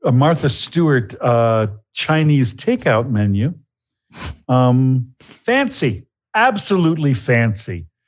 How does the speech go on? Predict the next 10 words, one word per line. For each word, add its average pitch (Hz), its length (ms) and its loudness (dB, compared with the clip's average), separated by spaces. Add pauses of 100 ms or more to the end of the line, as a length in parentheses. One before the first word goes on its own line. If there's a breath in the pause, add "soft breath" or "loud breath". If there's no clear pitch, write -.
(340)
Uh, 131 640 2
but, 151 260 0
but 165 140 0
I, 160 60 2
but 165 140 -2
I 185 40 0
think 208 180 0
Denise 180 540 2 (300 soft breath)
certainly, 139 800 0
uh, 123 400 2